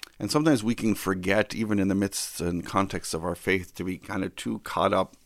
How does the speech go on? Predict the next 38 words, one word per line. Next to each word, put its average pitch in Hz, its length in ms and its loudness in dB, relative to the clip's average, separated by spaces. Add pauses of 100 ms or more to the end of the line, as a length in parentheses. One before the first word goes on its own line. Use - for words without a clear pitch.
(100)
in 104 160 0
this 110 220 0
world. 78 240 -6
We 104 100 0
need 131 280 4
to 104 260 -2 (340)
serve 131 520 2
this 95 200 0
world. 82 160 0
We 95 160 2
need 107 260 0
to 90 220 -4 (380)
share - 280 4
the 185 120 2
gospel, 101 360 4
but 87 200 -2
we 104 100 -2
share 117 300 0
the 180 100 -2
gospel 104 480 0
and 95 100 2
we 95 100 2
share 139 420 2 (520)
God's 95 340 2
love 95 180 6
that 95 180 0 (260)
ultimately 107 680 2
leads 107 380 0
to 92 420 0
the 98 200 -8 (100)
infinite 110 680 0
goodness 104 400 0
of 85 100 -2
heaven. 101 520 -2 (1000)
So - 160 -2
there 104 160 4
is 123 240 6
a, 98 220 0